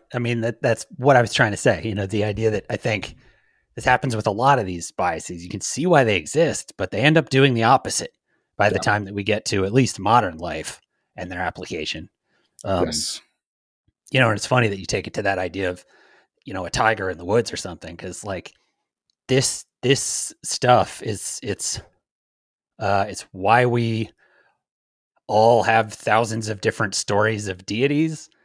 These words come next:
Speaker 1: It's also why we have panic attacks,
Speaker 2: <laughs>
Speaker 1: because, uh, there's no need for that level of response anymore.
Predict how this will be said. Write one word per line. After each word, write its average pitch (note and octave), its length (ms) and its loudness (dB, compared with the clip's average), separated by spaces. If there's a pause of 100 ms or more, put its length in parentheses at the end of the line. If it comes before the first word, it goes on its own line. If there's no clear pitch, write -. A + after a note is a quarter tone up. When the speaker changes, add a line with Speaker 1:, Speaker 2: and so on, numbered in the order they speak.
(160)
Speaker 1:
It's - 160 -10
also C#3+ 260 0
why D3+ 180 4
we D3+ 100 4
have D3+ 260 -2
panic D#3+ 320 0
attacks, - 540 -8 (220)
Speaker 2:
<laughs> - 600 0
Speaker 1:
because, D#3 480 2
uh, - 160 -6
there's B2+ 280 -4
no D3+ 280 6
need D3 440 2
for A#2+ 160 -6
that C3 220 4
level A#2 380 2
of F#2+ 120 -4
response C#3 600 -2
anymore. F#2+ 600 -4